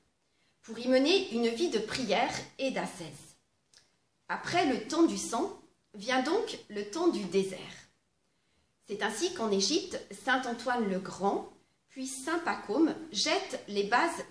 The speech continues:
du monachisme oriental. Le premier sous la forme d'une vie solitaire,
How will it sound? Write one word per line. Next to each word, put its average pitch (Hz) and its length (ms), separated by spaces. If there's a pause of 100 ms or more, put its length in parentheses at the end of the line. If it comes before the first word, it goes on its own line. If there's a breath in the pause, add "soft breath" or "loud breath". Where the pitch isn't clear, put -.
du 214 100
monachisme 214 580
oriental. 202 500 (520 soft breath)
Le 196 100
premier 269 800
sous - 200
la 196 140
forme 214 420
d'une 180 220
vie 196 220
solitaire, 180 800